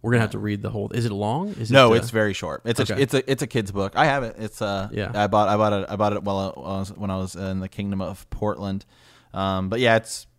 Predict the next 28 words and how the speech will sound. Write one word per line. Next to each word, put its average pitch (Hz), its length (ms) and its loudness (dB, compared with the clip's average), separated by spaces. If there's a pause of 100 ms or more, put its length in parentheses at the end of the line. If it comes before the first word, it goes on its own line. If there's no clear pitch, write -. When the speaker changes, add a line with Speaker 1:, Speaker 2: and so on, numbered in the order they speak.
Speaker 2:
it's 123 160 -2
short, - 480 -2
so 98 360 -6 (160)
it's 95 160 -8
definitely, 107 320 0
yeah. 104 160 0 (200)
We're 131 140 2
gonna 131 140 2
read 117 160 4
it 113 100 0
for, - 80 -8
and 101 140 -2
do 107 120 2
it 104 80 2
on 95 140 0
a, 95 100 -2
a 98 100 -4
Patreon, 101 340 -4
on, 95 80 -2
on 92 420 -8
our 98 80 -6
first 104 300 -4
of 101 60 -4
our 101 100 -2
old 101 240 0
Dan 98 320 -2
tales, 90 340 -6
'cause, 98 220 -6